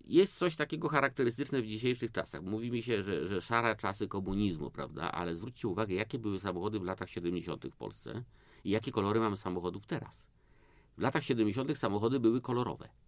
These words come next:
Speaker 1: Naprawdę. I w latach osiemdziesiątych. Zwróćcie uwagę na stare pocztówki, stare zdjęcia,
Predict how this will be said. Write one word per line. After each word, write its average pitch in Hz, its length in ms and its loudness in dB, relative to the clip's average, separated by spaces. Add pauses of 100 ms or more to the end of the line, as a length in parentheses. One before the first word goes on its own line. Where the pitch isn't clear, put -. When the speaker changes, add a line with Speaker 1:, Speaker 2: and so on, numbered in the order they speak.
(100)
Speaker 1:
Naprawdę. 107 420 4
I 82 40 0
w 87 40 -6
latach 107 260 0
osiemdziesiątych. 104 640 -4 (400)
Zwróćcie 156 340 2
uwagę 139 200 4
na 127 100 2
stare 123 240 2
pocztówki, - 440 0
stare 117 260 2
zdjęcia, 117 300 0